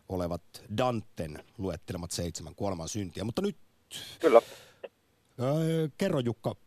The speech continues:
Speaker 1: millä ajatuksilla si-, soitit?
Speaker 2: No lähinnä sillä, että, öö, en, en itse usko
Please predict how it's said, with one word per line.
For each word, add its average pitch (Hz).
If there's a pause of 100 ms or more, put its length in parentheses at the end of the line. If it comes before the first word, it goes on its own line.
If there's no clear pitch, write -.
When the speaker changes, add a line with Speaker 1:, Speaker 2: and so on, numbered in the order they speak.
(200)
Speaker 1:
millä 135
ajatuksilla 92
si-, 92 (260)
soitit? - (880)
Speaker 2:
No 220
lähinnä 208
sillä, 185
että, - (720)
öö, 143 (400)
en, 165
en 165
itse 175
usko 160